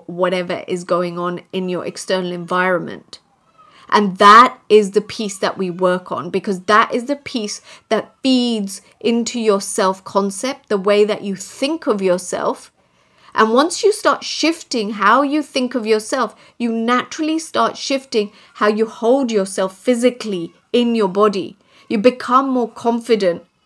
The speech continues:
It's a natural thing to happen. You expand your trust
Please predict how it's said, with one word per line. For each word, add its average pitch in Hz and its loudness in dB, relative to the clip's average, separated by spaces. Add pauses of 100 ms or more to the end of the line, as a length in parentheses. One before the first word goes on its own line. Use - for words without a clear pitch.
(640)
It's 247 4
a 262 10
natural 240 0
thing 220 0
to 226 -10
happen. 220 -4 (160)
You 233 0
expand 233 0
your 202 2
trust - 0